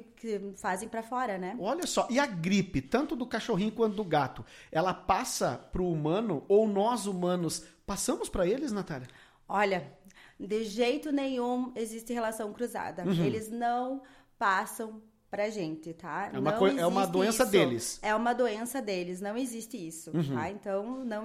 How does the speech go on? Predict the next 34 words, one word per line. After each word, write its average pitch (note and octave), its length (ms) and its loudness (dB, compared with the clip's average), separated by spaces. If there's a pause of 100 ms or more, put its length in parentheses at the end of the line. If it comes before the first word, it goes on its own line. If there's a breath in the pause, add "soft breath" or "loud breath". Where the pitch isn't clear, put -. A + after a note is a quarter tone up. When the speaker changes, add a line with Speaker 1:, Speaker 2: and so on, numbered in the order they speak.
Speaker 1:
não, A3 320 -8
não G#3 240 -6
existe A#3 440 -8
isso. - 260 -18
Speaker 2:
Ah, G#2+ 440 -8
tá, - 140 -14
muito A#2+ 340 -4
bem. C3 180 -4 (280 loud breath)
E G#3 880 2 (500)
os - 400 -6
animaizinhos A3 640 0
de G#3 80 -4
estimação G#3+ 520 0
que G3+ 280 -2
são A#3 160 -2
mais A#3+ 200 -2
velhinhos, B3 560 2
aqueles G3 300 -2
que - 100 -8
estão G3+ 260 0
mais F#3+ 360 2
com - 100 -4
a F#3 60 2
saúde F#3+ 380 2
debilitada, F3 760 2 (220 loud breath)
requer A#3 340 -2
uma F#3 160 4
atenção F3+ 520 0
também F3 360 2
melhor, E3 460 4
uma D#3 140 0
atenção, E3+ 520 2 (300 loud breath)
eh, C#3+ 200 4
mais, E3 600 0